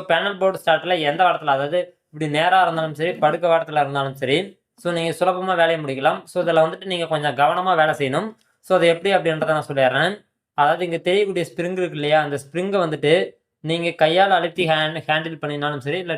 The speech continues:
டெஸ்டர்ல அழுத்தி ஹேண்டில் பண்ணாலும் சரி, ரொம்பவே பதுசா ஹேண்டில் பண்ணணும். இப்படி அழுத்தி இதுங்கும் போது நீங்க இங்க சைட்ல கரெக்டா ரிலீஸ் பண்ணணும். ஒருவேளை ஸ்ப்ரிங் ஜம்ப் ஆகுது அப்படின்ற பட்சத்துல தூக்கி வெளியில எகிரி குதிச்சு போயிடும். So வெளியில எகிரி குதிக்குது அப்படின்ற பட்சத்துல அந்த இடத்துல ஏதாவது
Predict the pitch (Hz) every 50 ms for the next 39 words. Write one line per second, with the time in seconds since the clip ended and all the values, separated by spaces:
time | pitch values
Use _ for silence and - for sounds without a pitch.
0 | 160 - 160 156 160 - 202 196 175 160 160 - 160 143 156 147 147 147 143 -
1 | 147 139 139 143 147 139 139 131 127 147 165 202 196 - _ _ _ _ _ _
2 | _ - 151 170 180 190 196 196 196 190 196 - 151 160 175 165 - 196 170 160
3 | 156 147 147 147 143 - 139 135 127 131 147 180 202 196 - _ _ _ _ _
4 | _ _ - 147 151 143 147 151 185 170 - 208 202 180 185 175 165 156 147 147
5 | 143 139 147 185 202 185 175 160 156 156 151 147 143 139 135 135 135 - 165 180
6 | 180 185 175 160 151 156 147 175 165 156 151 160 170 165 - - 147 135 131 147
7 | 185 208 - - _ _ _ _ _ _ _ 165 170 180 - 185 196 196 202 -
8 | - - 180 190 202 208 196 143 151 156 - - 196 180 175 180 180 165 151 147
9 | 147 147 143 139 123 131 135 135 - 175 170 160 160 170 190 202 - - _ _
10 | _ _ _ - 202 208 202 208 196 175 175 190 202 196 190 170 165 185 190 175
11 | 160 170 156 156 143 151 139 139 165 202 214 208 _ _ _ _ _ _ - 170
12 | 156 165 175 202 214 208 190 180 190 190 185 170 165 160 160 165 165 156 147 147
13 | 143 139 139 127 135 - - 156 - 185 180 165 156 151 156 175 175 170 156 156
14 | 165 165 165